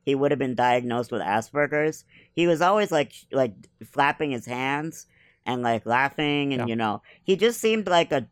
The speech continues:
Speaker 1: guy that really liked fun. You know, he, he, he was always smoking, you're right. He was a chain smoker, but when I met him, he wasn't smoking. We were in the Hong Kong airport.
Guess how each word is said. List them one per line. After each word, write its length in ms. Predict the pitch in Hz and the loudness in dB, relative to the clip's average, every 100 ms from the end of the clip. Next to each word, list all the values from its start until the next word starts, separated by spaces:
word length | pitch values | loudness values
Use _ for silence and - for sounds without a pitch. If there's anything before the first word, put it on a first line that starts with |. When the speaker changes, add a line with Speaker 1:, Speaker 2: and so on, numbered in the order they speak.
| - | 0
Speaker 1:
guy 280 | 135 143 156 | 2 4 2
that 160 | 123 | -2
really 260 | 113 143 139 | -2 0 2
liked 300 | 123 120 - | 2 0 -4
fun. 500 | - 135 113 101 98 _ _ _ - | -4 -2 -2 -6 -12 _ _ _ -6
You 140 | 139 | 0
know, 160 | 147 147 | 2 2
he, 220 | 170 165 | 0 -2
he, 360 | 135 170 170 143 | -4 -4 -4 -4
he 160 | 170 | -4
was 140 | 170 170 | 0 2
always 320 | 190 165 - | 4 2 0
smoking, 440 | 143 151 - 113 | -4 -4 -2 -4
you're 140 | 107 113 | -4 0
right. 320 | 131 104 85 _ _ | 0 0 -4 _ _
He 100 | 135 | -2
was 200 | 139 151 | 2 0
a 80 | 123 | 0
chain 320 | - 139 131 | -6 -4 -4
smoker, 420 | 113 110 98 104 | -6 -8 -8 -8
but 240 | 101 104 - - - | -6 -6 -8 -14 -4
when 120 | 160 | 0
I 140 | 175 | 2
met 200 | 147 156 | 2 2
him, 120 | 147 123 | 2 0
he 80 | |
wasn't 320 | 113 113 110 104 | -2 -4 -4 -10
smoking. 500 | 131 120 120 110 113 | -6 -6 -4 -2 0
We 80 | |
were 120 | 131 131 | 0 0
in 60 | |
the 100 | 110 | -2
Hong 200 | 113 120 | -2 -4
Kong 260 | 101 107 98 | -4 -6 -2
airport. 540 | 123 120 101 90 73 | -2 -2 -6 -8 -10